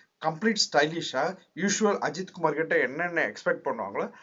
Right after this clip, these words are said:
அந்த மாதிரி இந்த படத்துல வந்து நடிச்சிருக்காரு. Lot of commercial elements இந்த படம் ஃபுல்லா வந்திருக்கு. அது மட்டும் இல்லாம, இந்த படம் விஜய் அவர்களோட வாரிசோட மோதி-, மோதிச்சு. அதை ரெண்டுமே சேம் டைம் ரிலீஸ் ஆச்சு. ரொம்ப வருஷம் கழிச்சு விஜய் and அஜித் படம்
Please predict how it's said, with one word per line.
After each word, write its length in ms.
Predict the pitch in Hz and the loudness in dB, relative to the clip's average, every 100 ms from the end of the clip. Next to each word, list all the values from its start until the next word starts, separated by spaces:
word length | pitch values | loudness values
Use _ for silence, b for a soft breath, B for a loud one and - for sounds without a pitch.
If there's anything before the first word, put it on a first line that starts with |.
| B | B
அந்த 280 | - 185 202 | -2 4 4
மாதிரி 240 | 175 190 | 4 2
இந்த 160 | 165 135 | 2 0
படத்துல 420 | 117 135 135 123 | 2 0 0 0
வந்து 80 | 117 | 0
நடிச்சிருக்காரு. 720 | 98 98 - 120 120 131 214 B B - | -4 -4 -6 -4 -2 0 -2 B B -12
Lot 440 | 123 135 190 214 | 2 8 8 10
of 120 | 220 - | 6 6
commercial 420 | 147 156 160 170 | 2 2 0 0
elements 360 | 135 123 120 151 147 | 2 2 0 -6 -6
இந்த 140 | 101 | -6
படம் 300 | 104 107 127 | -2 -2 -2
ஃபுல்லா 240 | 143 131 123 | -4 0 0
வந்திருக்கு. 480 | 101 98 98 196 B B | -2 -6 -6 -6 B B
அது 240 | - 160 240 | 2 4 6
மட்டும் 300 | 226 202 151 | 4 4 -2
இல்லாம, 440 | 120 104 107 165 196 B | 0 -2 -2 -4 -8 B
இந்த 240 | 156 165 160 | -2 2 4
படம் 400 | 151 170 190 135 | 6 4 2 -4
விஜய் 260 | 147 196 | 0 4
அவர்களோட 480 | 185 139 123 123 127 123 | 6 4 2 0 2 4
வாரிசோட 520 | 127 165 156 151 147 | 4 4 2 4 2
மோதி-, 360 | 120 123 117 95 | 2 -2 -2 -6
மோதிச்சு. 480 | 117 123 113 131 202 B B | -6 -6 -6 -6 -6 B B
அதை 220 | 131 156 | 4 8
ரெண்டுமே 420 | 165 151 160 175 175 - | 8 6 2 -2 -4 -2
சேம் 220 | 175 180 | -4 -2
டைம் 220 | - 147 120 | -4 -2 -2
ரிலீஸ் 380 | 123 131 127 | -2 -2 -4
ஆச்சு. 360 | 113 98 160 190 B _ | -4 -4 -8 -10 B _
ரொம்ப 380 | 127 170 190 208 | 8 8 10 6
வருஷம் 320 | 190 202 160 | 4 2 2
கழிச்சு 340 | 156 151 190 | 2 2 -2
விஜய் 320 | 135 135 175 - | -2 -2 -2 -2
and 140 | 131 | -4
அஜித் 360 | 113 135 156 - | -4 -6 -8 -4
படம் 280 | 131 180 | -2 -2